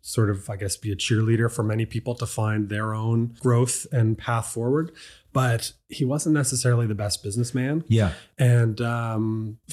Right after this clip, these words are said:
Speaker 1: financially, like, I didn't always know about this, but it was, you know, later in
Speaker 2: Yeah.
Speaker 1: life and as, as he came to pass, it was kinda like, "Oh, things were not as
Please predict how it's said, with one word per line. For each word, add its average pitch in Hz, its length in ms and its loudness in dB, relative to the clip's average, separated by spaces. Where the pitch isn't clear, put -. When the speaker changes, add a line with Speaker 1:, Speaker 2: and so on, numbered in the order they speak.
Speaker 1:
financially, 123 560 4
like, 113 160 2
I 110 80 0
didn't 120 220 2
always 107 320 0
know 110 180 -2
about 104 400 -4
this, 107 320 -2
but 98 180 0
it 104 160 -2
was, 104 240 -4
you 113 60 4
know, 107 160 4
later 107 500 -2
in 104 120 -2
Speaker 2:
Yeah. 113 180 6
Speaker 1:
life 120 160 2
and 107 100 0
as, 104 160 -4
as 104 400 -6
he 107 140 -4
came 107 240 2
to 101 80 -6
pass, 107 360 -4
it 113 40 -10
was 104 100 -12
kinda 104 200 -12
like, 95 160 -10
"Oh, 104 240 -4
things 110 280 0
were 98 80 -2
not 101 260 -4
as 95 320 -6